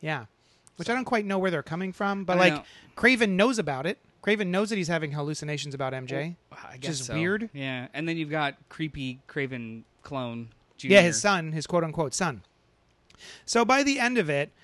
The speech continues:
Speaker 1: um, Spidey wins the day, and Kraven realizes that the man behind the spider is qu-, also important.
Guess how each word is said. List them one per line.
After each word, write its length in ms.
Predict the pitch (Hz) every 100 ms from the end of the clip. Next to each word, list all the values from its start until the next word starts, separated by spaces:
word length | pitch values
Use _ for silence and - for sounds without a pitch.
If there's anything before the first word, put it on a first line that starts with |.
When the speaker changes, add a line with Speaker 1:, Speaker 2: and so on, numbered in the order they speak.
| _ _ -
Speaker 1:
um, 560 | 175 175 170 165 160 - _ -
Spidey 420 | - 240 254 240
wins 320 | 208 202 180
the 100 | 180
day, 440 | 160 165 160 160 156
and 160 | 143
Kraven 580 | - 196 196 190 180 170
realizes 600 | 170 170 170 165 156 156
that 340 | 156 151 147 147
the 80 |
man 320 | 147 175 185 170
behind 380 | 151 160 175 170
the 80 |
spider 340 | 147 175 170 156
is 120 | 143
qu-, 140 | - -
also 340 | 170 170 185 170
important. 540 | 156 165 165 156 170